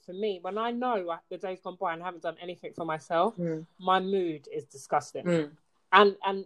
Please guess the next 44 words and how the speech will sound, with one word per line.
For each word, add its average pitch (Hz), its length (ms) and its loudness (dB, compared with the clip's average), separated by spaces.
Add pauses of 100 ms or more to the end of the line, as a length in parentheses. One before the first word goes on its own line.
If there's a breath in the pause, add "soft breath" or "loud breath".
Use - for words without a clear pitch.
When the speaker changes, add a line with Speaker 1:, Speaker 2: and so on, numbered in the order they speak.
(120)
Speaker 1:
not 208 220 2
on 196 120 -4
purpose, 220 440 -2
but 160 180 -6
Speaker 2:
Yeah. 151 100 0
Speaker 1:
that's - 160 -4
just 175 280 -16
how 196 140 2
it 151 80 -2
is. 170 240 -2
And 160 100 -8 (280 soft breath)
it 190 140 2
will 185 480 4
go 165 220 2
to 165 160 -12
the 156 80 -14
children, 170 460 -4
and 160 160 -10 (1120)
unconsciously, 190 560 0
I 160 80 4
will 170 220 -2
be 170 200 -2
a 160 40 2
bit 170 220 -2 (200)
<laughs> 196 720 0
quick - 300 0
with 180 180 -4
them 190 140 10
Speaker 2:
Yeah, 139 140 12
Speaker 1:
than 131 120 8
Speaker 2:
yeah. 131 160 4
Speaker 1:
usual. - 260 -8
Speaker 2:
Same 240 180 4
Speaker 1:
So 175 160 8
Speaker 2:
with 147 100 -4
me. 139 100 0 (560)
Speaker 1:
You 208 120 10
know, 165 300 2 (220)
it's - 220 -6
like 160 240 2 (120)
people 190 280 -2
understanding 170 640 -4
that 147 140 -6
it's - 200 -6